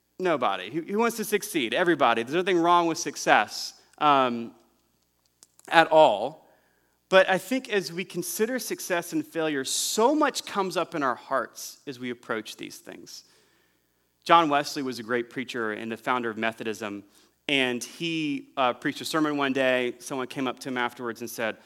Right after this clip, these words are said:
"That was a great sermon." And he said, "Yes, I know. The devil's already told me that." And although the devil has a lot to say to you when you feel like a failure, um,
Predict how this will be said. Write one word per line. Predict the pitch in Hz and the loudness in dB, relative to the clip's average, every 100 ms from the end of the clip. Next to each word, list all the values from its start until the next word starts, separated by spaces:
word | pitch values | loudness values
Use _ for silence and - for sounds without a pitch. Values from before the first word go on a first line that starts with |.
| _ _ - | _ _ -16
"That | - 139 | -10 -10
was | 120 120 | -10 -16
a | |
great | 101 - 127 110 - | -18 -20 -12 -10 -10
sermon." | - 101 90 82 _ _ _ _ _ _ _ _ | -14 -12 -14 -20 _ _ _ _ _ _ _ _
And | - | -12
he | 117 | -10
said, | - 113 98 _ _ _ _ | -4 -6 -6 _ _ _ _
"Yes, | 165 151 | 0 0
I | 156 | -2
know. | 143 143 104 - _ _ _ _ _ _ | -2 -2 -4 -12 _ _ _ _ _ _
The | 123 | -8
devil's | 117 151 139 135 | 0 0 0 -4
already | 127 120 | -4 -6
told | - 127 | -8 -8
me | 113 | -6
that." | 107 101 - _ _ _ _ _ _ _ _ _ _ _ _ _ 415 _ _ _ _ _ _ _ _ _ - | -6 -8 -12 _ _ _ _ _ _ _ _ _ _ _ _ _ _ _ _ _ _ _ _ _ _ _ 2
And | 180 175 - - _ _ _ _ _ - | 2 2 -4 -20 _ _ _ _ _ 2
although | 208 277 285 | 6 6 6
the | 214 | 4
devil | 180 156 170 185 | 4 2 4 2
has | 175 | 0
a | 139 | -2
lot | 127 135 151 175 - | 2 8 8 8 4
to | 151 | -10
say | 139 160 147 | -8 -2 -2
to | 139 | -2
you | 113 113 107 107 - | -6 -6 -8 -10 -10
when | 131 | -8
you | 123 | -8
feel | 117 143 | -8 -6
like | 120 120 | -6 -8
a | |
failure, | - 127 120 120 95 98 - _ _ _ _ _ | -10 -4 -2 -2 -6 -14 -18 _ _ _ _ _
um, | - 127 117 107 104 110 | -6 -4 -4 -6 -10 -16